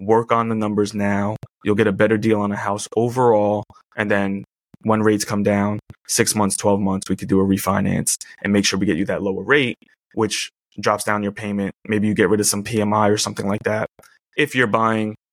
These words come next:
with a, a lower down payment program, three percent, five percent, ten percent down, then, uh, it could be a great move. So I say that to say it's great news that rates are coming down, and we can't wait. And there will be a little bit of a refinance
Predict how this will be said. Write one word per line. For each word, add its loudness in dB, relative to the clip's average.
with 0
a, 0
a 4
lower 4
down 0
payment -4
program, -4
three 0
percent, -4
five 0
percent, -6
ten -8
percent -8
down, -2
then, 2
uh, -2
it 0
could -2
be 4
a 0
great 2
move. -4
So 0
I -10
say 2
that 2
to -8
say 2
it's -6
great 0
news -2
that 2
rates -2
are -10
coming -6
down, 0
and 0
we 2
can't -2
wait. 0
And -4
there 4
will 2
be 2
a 4
little 0
bit 2
of 0
a 4
refinance 0